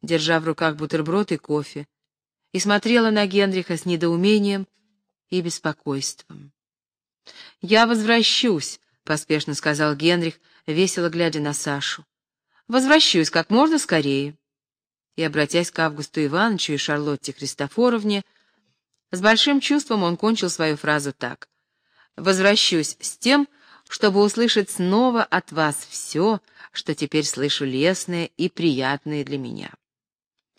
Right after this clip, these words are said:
На это Август Иванович отвечал своим многозначительным: «О да,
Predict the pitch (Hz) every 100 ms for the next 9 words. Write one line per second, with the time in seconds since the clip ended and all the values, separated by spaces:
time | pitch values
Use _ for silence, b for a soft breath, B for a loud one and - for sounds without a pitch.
0 | B B B - 240 247 240 240 - 202
1 | 185 180 180 170 180 175 - 143 - 143
2 | 220 233 226 180 165 147 147 143 135 135
3 | - 139 - 139 131 127 131 _ _ _
4 | _ 240 233 135 123 123 123